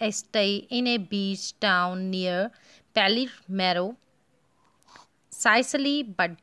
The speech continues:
got it back thanks to a German tourist, police in Sicily said Saturday. The material may not be published,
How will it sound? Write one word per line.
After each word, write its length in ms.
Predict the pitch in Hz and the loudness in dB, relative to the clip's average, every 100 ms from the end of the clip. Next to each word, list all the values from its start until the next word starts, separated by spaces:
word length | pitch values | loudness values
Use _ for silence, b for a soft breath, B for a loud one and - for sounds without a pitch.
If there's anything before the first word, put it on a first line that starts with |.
| - | -2
got 380 | 220 208 202 202 | 4 6 4 0
it 140 | 202 _ 185 | -6 _ -16
back 540 | 170 196 180 175 170 _ - | 0 2 4 2 -2 _ -2
thanks 400 | 220 190 190 - | 0 2 -2 -8
to 180 | - 202 | -4 -2
a 100 | 185 | -2
German 520 | - 226 208 214 208 | -2 0 2 0 -2
tourist, 520 | - 190 175 175 175 _ - | -4 -2 0 0 -4 _ -4
police 460 | 208 202 202 - - | 0 0 0 -4 -8
in 320 | 226 220 233 240 | -2 0 0 -4
Sicily 720 | - 190 190 240 202 190 196 | 0 0 0 -2 0 0 -2
said 540 | - - 196 190 185 | -6 0 2 2 -2
Saturday. 760 | - 185 165 - 165 165 208 262 - b b b b b | -4 -2 -2 -4 -2 -2 -4 -8 -18 b b b b b
The 200 | 214 220 | -2 2
material 960 | 285 294 262 - 285 294 269 285 277 254 | 2 2 0 -2 -2 0 4 6 6 4
may 220 | 233 240 | 2 2
not 500 | 196 196 220 240 - | 2 2 4 2 0
be 120 | 202 | -6
published, 680 | - 196 180 175 180 214 | -4 -2 -2 -2 -6 -8